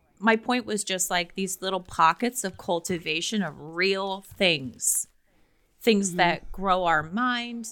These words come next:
Speaker 1: things that enrich our life, things that challenge us, things that actually recharge us. You know, a lot of times I
Speaker 2: Right.
Speaker 1: think, "Oh, well, I'm gonna go rest," and then we're on our phone for fifteen minutes. Well, it's,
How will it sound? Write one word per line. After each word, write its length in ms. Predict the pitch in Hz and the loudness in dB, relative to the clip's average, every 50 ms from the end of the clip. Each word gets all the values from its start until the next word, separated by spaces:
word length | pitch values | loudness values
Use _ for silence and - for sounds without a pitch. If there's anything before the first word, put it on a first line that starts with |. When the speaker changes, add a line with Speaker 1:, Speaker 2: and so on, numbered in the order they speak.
| - _ _ _ _ | -16 _ _ _ _
Speaker 1:
things 380 | - - 220 208 202 202 196 | -4 0 2 2 2 0 0
that 160 | - 196 185 | 0 0 0
enrich 500 | 175 165 165 170 - - 175 175 - - | 0 0 -2 -4 -4 -4 -4 -4 -2 0
our 200 | 196 170 151 147 | 2 4 4 4
life, 640 | 147 147 151 165 175 185 190 202 208 208 202 - - - - _ _ _ _ | 2 2 4 6 6 6 4 2 -2 -6 -8 -12 -20 -20 -20 _ _ _ _
things 320 | - 180 165 165 160 165 - | -2 -2 -2 0 -2 -4 -4
that 200 | - 143 - - | -4 -8 -10 -8
challenge 580 | - - - 151 147 151 160 170 180 196 - | -10 -4 -2 -2 -2 -2 -4 -6 -6 -6 -6
us, 280 | 233 233 240 240 - - - - | -6 -6 -4 -4 -6 -6 -6 0
things 300 | - 262 247 262 262 262 | 0 2 2 2 0 0
that 300 | - 254 233 226 202 - - - - - - - - - - - - - - - _ _ _ _ | 2 4 4 4 4 2 -6 -12 -14 -14 -14 -14 -16 -18 -20 -20 -20 -20 -20 -20 _ _ _ _
actually 720 | 175 165 170 185 185 - - - 240 240 226 240 247 247 247 | -6 -6 -6 -8 -6 -4 -4 -2 -2 -2 -4 -4 -6 -8 -8
recharge 680 | 240 247 269 277 262 - - - 320 320 311 330 - 339 | -10 -8 -8 -6 -6 -6 -6 -8 -8 -8 -8 -10 -10 -10
us. 440 | 339 339 330 - - - - - - - - - - - - - - | -10 -8 -6 -6 -6 -6 -8 -12 -16 -16 -16 -16 -16 -16 -16 -14 -6
You 120 | - 254 254 | -2 0 0
know, 200 | 269 262 - - | 0 -2 -2 -2
a 60 | 233 | 0
lot 140 | 220 202 202 | 2 2 2
of 60 | 208 - | 2 2
times 240 | - 233 - 160 170 | 0 0 2 2 2
I 40 | 180 | 2
Speaker 2:
Right. 100 | 190 190 | 2 0
Speaker 1:
think, 140 | 208 208 - | -2 0 2
"Oh, 100 | - 226 226 | 2 2 2
well, 140 | 214 190 | 2 2
I'm 100 | - 208 | 2 2
gonna 140 | 208 208 220 | 2 0 -2
go 140 | 214 220 208 | -4 -6 -8
rest," 420 | 202 190 196 196 185 165 170 - - | -4 0 2 2 4 4 2 0 -2
and 120 | 185 175 | -4 -6
then 120 | 175 170 170 | -6 -8 -4
we're 140 | 170 165 | -2 2
on 140 | 160 165 160 | 2 2 2
our 120 | 151 156 151 | 0 -2 -4
phone 340 | - - 185 180 175 185 | -4 -4 -4 -2 -2 -4
for 140 | 180 - 160 | -6 -6 -8
fifteen 420 | 151 - 147 - - - - 170 165 | -8 -8 -12 -12 -10 -12 -10 -10 -8
minutes. 240 | 160 151 196 - - | -8 -10 -10 -12 -14
Well, 180 | 311 320 311 | -14 -14 -14
it's, 260 | 294 - - - - | -14 -12 -12 -12 -12